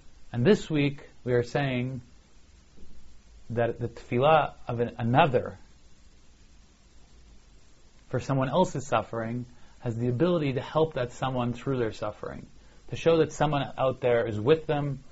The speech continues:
that they're not suffering on their own, they are not in a place by themselves. And that's why I think the Torah doesn't have to describe Rivka's barrenness at length.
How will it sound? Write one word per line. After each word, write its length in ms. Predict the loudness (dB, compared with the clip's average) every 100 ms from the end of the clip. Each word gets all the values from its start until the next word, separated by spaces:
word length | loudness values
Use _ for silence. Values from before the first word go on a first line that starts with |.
| -20 -8
that 120 | -4 -2
they're 100 | 2
not 240 | 0 0
suffering 680 | -2 -2 0 -2 0 -2 -2
on 160 | -2
their 180 | 0 0
own, 380 | 0 0 -2 -6 -12 -20 -12
they 120 | -2 -2
are 140 | 0
not 380 | 2 2 2 -6 -20 -18 -18 -20 -20 -20 -20 -20 -20 -20 -20 -20 -20 -20 -16 -16 -14 -6
in 100 | -6
a 40 |
place 340 | -2 0 -2
by 180 | 0 0
themselves. 720 | 0 -4 0 2 2 -2 -10 -16 -20 -20 -20 -20 -20 -20 -20 -20 -20 -20 -20 -20 -20 -20 -20 -20 -20 -20 -20 -20 -20 -20 -20 -20 -4
And 100 | 2
that's 260 | 2 2 0
why 200 | -2 0
I 80 | -2
think 400 | -2 -4 -8 -20 -20 -12 -6
the 80 |
Torah 380 | -2 2 4 4
doesn't 260 | 4 4 4
have 180 | 0 -2
to 80 | -4
describe 440 | -2 -2 0 0
Rivka's 680 | 0 -2 0 0 2 0 -4
barrenness 560 | 2 4 4 2 -2
at 100 | -2
length. 300 | -2 -4 -6